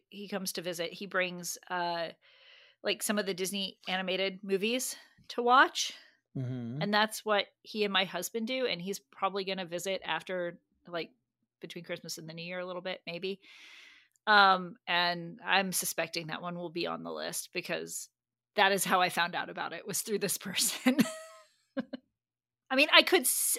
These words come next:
Speaker 1: I could sit upstairs and be a Grinch and crochet and watch actual plays instead of going downstairs and being social, but
Speaker 2: Gotcha.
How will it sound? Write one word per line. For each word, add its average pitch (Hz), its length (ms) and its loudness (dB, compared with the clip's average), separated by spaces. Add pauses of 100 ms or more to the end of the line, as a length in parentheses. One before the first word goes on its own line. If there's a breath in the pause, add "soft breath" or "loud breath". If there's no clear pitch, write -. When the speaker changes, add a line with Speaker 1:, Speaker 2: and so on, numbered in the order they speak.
Speaker 1:
I 269 80 10
could 269 400 2
sit 247 220 4
upstairs 202 840 2 (460 loud breath)
and 175 120 -6
be 202 160 2
a 202 60 6
Grinch 180 600 -2 (480 soft breath)
and 196 600 0
crochet 190 920 2
and 185 100 -6
watch 185 400 2
actual 180 460 2
plays 175 640 -2
instead 175 440 -6
of 170 340 -8 (180)
going 175 240 -6
downstairs 165 760 -4
and 165 300 -14
being 165 540 -10 (100)
social, 147 600 -2 (120)
but - 220 -12 (720)
Speaker 2:
Gotcha. 120 480 0